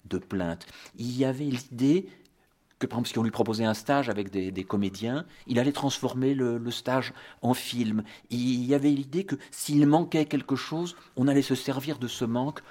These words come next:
pour inventer, euh, autrement. Et ça, c'est quelque chose de, de,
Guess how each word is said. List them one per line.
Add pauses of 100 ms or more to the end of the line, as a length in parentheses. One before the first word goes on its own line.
(160)
pour
inventer, (320)
euh,
autrement. (220)
Et
ça,
c'est
quelque
chose
de,
de,